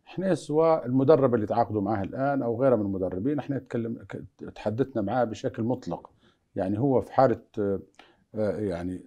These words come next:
استعانته ب-، بمدرب أجنبي سواء عربي أو غير عربي، احنا حتكون الهيئة، آه، عامل مساعد ليه في، آه، توفير ال-، ال-، المبالغ المالية لل-، لل-، لعملية التعاقد في هال-، في هالأمور هذه.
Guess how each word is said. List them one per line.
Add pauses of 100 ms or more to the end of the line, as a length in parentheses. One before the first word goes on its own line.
استعانته
ب-،
بمدرب
أجنبي
سواء
عربي
أو
غير
عربي، (340)
احنا
حتكون
الهيئة،
آه،
عامل
مساعد
ليه (440)
في، (100)
آه،
توفير
ال-،
ال-،
المبالغ
المالية
لل-، (240)
لل-،
لعملية
التعاقد (380)
في
هال-، (100)
في
هالأمور
هذه.